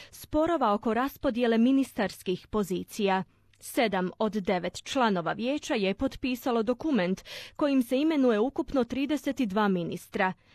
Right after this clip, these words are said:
Naime, od pada Muamara Gaddafija u dvije tisuće jedanaestoj godini,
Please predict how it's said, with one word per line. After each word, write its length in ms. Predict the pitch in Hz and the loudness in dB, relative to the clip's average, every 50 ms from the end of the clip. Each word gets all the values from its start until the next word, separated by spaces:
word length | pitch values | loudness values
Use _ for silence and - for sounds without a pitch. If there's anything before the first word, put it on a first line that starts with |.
| _ _ | _ _
Naime, 420 | 294 277 247 220 208 202 185 175 | 2 2 4 4 4 2 2 2
od 240 | 170 185 - - - - | 0 -2 -4 -6 -10 -4
pada 380 | - 285 269 269 277 247 247 240 | 0 2 2 2 2 4 4 4
Muamara 520 | 247 254 254 233 208 202 185 175 180 196 | 6 6 4 4 4 2 2 0 0 -2
Gaddafija 640 | 196 269 269 240 262 262 262 254 - 302 269 240 202 | 0 0 0 2 2 0 0 -2 -2 -2 0 2 2
u 80 | 196 202 | 2 0
dvije 280 | - 196 233 220 202 | 0 0 0 2 2
tisuće 500 | - 226 208 - 214 202 - - 202 180 | 2 0 -2 -4 -4 -4 -2 -2 0 2
jedanaestoj 680 | 185 196 190 185 170 170 175 185 196 - - - 220 | 2 2 2 0 0 0 -2 -2 -4 -2 0 0 0
godini, 500 | 214 226 226 226 214 226 220 220 220 220 | 2 2 2 2 4 4 4 4 4 2